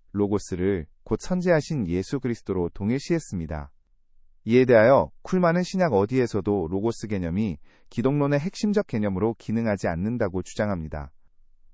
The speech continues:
오히려 초기 기독교는 예수 그리스도를 주,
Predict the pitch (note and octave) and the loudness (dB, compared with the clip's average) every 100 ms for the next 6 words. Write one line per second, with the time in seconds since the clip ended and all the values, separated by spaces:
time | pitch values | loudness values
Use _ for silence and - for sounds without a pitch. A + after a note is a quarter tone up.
0 | - - A#2 C3+ C#3+ D3 - G#3 G#3 E3+ | -16 0 4 6 6 4 4 -2 0 0
1 | D3 B2+ A#2+ A2+ A2+ E2+ - F2+ G#2+ - | -2 0 2 2 0 -2 -6 -2 -2 -2
2 | C#3 C#3 - A2 A2 - G#2+ G2+ | -2 -2 -2 -2 -2 -2 -2 -2